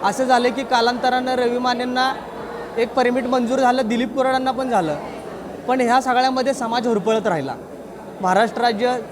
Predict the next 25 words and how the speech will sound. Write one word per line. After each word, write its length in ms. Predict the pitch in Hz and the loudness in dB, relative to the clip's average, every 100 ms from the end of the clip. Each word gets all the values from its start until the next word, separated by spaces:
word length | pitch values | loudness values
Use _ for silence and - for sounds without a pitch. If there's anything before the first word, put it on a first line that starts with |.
| 180 | -2
वडार 220 | 196 220 | 0 0
समाज 320 | 220 233 226 | 0 -2 -2
संघ 280 | - 240 226 180 - - - - | -2 -2 -2 -4 -6 -14 -12 -4
ह्याच्यामध्ये 640 | 180 240 240 240 240 247 233 - | -2 0 0 2 0 0 -4 -4
कार्यरत, 420 | 214 208 226 240 247 - - | 0 2 2 2 0 -4 -6
सतत 220 | 226 269 269 | -4 -2 0
कार्यरत 400 | 247 226 226 240 | 0 2 0 0
राहिले. 260 | 220 202 214 | 0 0 0
आमचे 420 | 196 196 226 226 - - - - | -2 -2 -2 -2 -6 -10 -10 0
रामभाऊ 320 | 202 202 226 | 0 2 2
अण्णा 180 | 226 233 | 0 0
नलवडे 380 | 233 226 226 233 | 0 0 2 2
अध्यक्ष, 460 | 190 185 220 - 240 233 - - - | 2 2 2 0 -4 -4 -10 -12 -6
आमचे 260 | 180 185 226 | -4 0 0
मी 120 | 226 | 2
वडार 280 | 226 226 233 | 2 0 0
महाराष्ट्राचे, 640 | 208 208 214 233 226 240 240 - - - - | 2 2 0 -4 -2 -2 -4 -10 -14 -14 -8
अ, 320 | 190 190 190 185 | -2 0 0 0
अध्यक्ष 360 | 208 180 220 240 | 0 2 2 0
राजीव 340 | 226 208 226 | 0 0 0
पिसाळ, 300 | 220 226 190 147 - - - - 196 | -2 -2 -2 -2 -10 -14 -14 -8 -4
तसेच 360 | 202 240 - - | 0 0 -2 -8
वडार 300 | 190 196 214 | 0 2 2
पॅन्थरचे 680 | 233 226 208 226 226 247 240 - - 196 | 0 -2 0 0 0 0 0 -4 -6 -2
अध्यक्ष 400 | 190 220 233 | 2 2 2